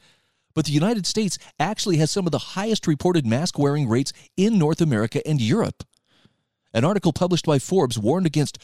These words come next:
doing your own research when it comes to covid nineteen and parroted the tired,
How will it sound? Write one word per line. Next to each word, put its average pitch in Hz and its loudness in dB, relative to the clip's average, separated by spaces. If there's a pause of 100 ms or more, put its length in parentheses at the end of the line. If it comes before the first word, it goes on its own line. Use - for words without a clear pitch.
(140)
doing 208 2
your 202 4
own 208 4
research 156 0
when 123 2
it 110 -2
comes 131 0
to 123 -4
covid 117 0
nineteen 110 0 (220)
and 127 0
parroted 196 0
the 143 -2
tired, 175 -2